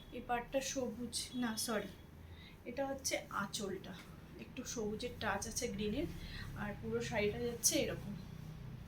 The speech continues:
এটা, এই শাড়িটা আমার অসম্ভব ভালো লাগে। রেড কালারের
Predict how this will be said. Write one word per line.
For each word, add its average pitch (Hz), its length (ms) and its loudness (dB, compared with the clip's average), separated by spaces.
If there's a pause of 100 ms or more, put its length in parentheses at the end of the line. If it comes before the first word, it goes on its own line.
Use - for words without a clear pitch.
(600)
এটা, 233 220 -4 (1200)
এই 240 80 -6
শাড়িটা 254 280 2
আমার 254 220 4
অসম্ভব 262 460 2 (600)
ভালো 247 260 6
লাগে। 254 180 4 (120)
রেড 254 240 6
কালারের 254 340 6